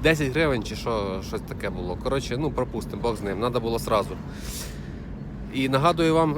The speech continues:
е, друзі, що ви можете долучитися до цього збору також по ссылочках, е, в описі. Там є банка Монобанку, карта Привату, карта Монобанку і PayPal, кому, кому буде PayPal-ом із-за рубежа,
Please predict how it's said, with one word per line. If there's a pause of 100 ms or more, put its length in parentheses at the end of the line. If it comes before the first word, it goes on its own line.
е,
друзі,
що (1300)
ви
можете
долучитися
до
цього
збору
також (120)
по
ссылочках,
е,
в
описі.
Там
є
банка
Монобанку,
карта
Привату, (340)
карта
Монобанку
і
PayPal,
кому, (240)
кому
буде
PayPal-ом (760)
із-за
рубежа,